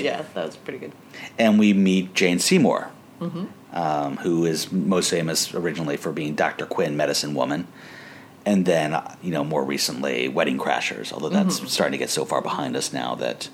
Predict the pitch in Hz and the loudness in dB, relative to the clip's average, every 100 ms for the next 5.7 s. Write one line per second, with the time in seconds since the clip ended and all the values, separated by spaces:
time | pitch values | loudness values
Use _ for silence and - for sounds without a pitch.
0 | - 240 285 370 226 226 262 220 170 160 | -6 0 0 0 0 0 0 -2 -2 -2
1 | 147 135 127 - 131 117 107 - - 107 | -4 -4 -6 -6 -6 -6 -10 -16 -10 -8
2 | 107 - - - - - - - - - | -8 -10 -14 -14 -16 -18 -20 -20 -20 -20
3 | - - - - - - - 143 139 135 | -20 -20 -18 -14 -14 -10 2 6 6 4
4 | 156 240 233 - 113 139 107 92 82 - | 4 4 4 6 8 8 8 4 2 -8
5 | - - - 110 113 113 113 | -10 -4 4 6 6 6 4